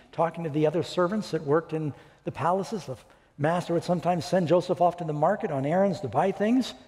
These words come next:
'cause he knew he could trust them. And in his interchange with the servants of other officials, he was asking questions, he's learning things, he's filling his mind. He wanted to learn all he could to prepare him for whatever God's destiny was.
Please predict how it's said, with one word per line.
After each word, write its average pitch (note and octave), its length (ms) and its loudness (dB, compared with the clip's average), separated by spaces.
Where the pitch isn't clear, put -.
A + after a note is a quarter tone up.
'cause A#2+ 120 -4
he A#2+ 80 0
knew D3+ 120 4
he E3 100 4
could C#3+ 120 -2
trust - 320 -2
them. C4 140 0
And B2 120 -2
in E3 120 2
his D#3 140 2
interchange G3+ 640 2
with F3+ 140 2
the F#3 60 2
servants G3 440 2
of D#3+ 80 2
other G3 220 6
officials, G#3 480 0
he C#3+ 100 -6
was B2 160 -2
asking F#3 380 2
questions, F3+ 400 -2
he's A#2 140 -8
learning F#3+ 320 2
things, G3 260 -2
he's B2+ 240 -6
filling G#3+ 320 2
his E3+ 160 0
mind. F#3 420 2
He D#3+ 60 2
wanted F3 220 2
to D3+ 80 4
learn E3 260 2
all G#3+ 240 4
he A#3 100 0
could F#3+ 240 0
to D3+ 60 -10
prepare E3+ 420 0
him E3 80 -2
for C3 120 -6
whatever E3+ 300 2
God's D3+ 280 0
destiny A#2+ 600 -6
was. A#2+ 520 -2